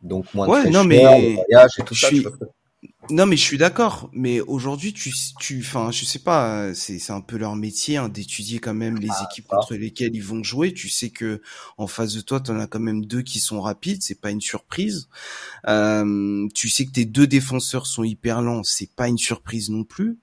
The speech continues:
Speaker 2: Pourtant, tu veux quand même jouer le un contre un. Et quand tu vois que pendant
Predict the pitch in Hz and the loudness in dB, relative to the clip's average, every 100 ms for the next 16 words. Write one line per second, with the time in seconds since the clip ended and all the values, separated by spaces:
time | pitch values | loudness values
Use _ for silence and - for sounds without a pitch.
0 | _ 156 - - 170 185 120 113 120 120 | _ -4 -4 -4 -4 -4 -6 -6 -4 -4
1 | 120 113 139 123 120 123 117 113 110 - | -2 0 2 2 0 -6 -6 -8 -10 -6
2 | 139 233 _ - - - - 131 131 196 | -8 -8 _ -20 -20 -20 -6 -4 -2 -4
3 | 208 - 170 185 180 - 135 147 143 143 | -4 -6 0 0 0 -6 -6 -4 -2 -2
4 | 139 127 | -4 -6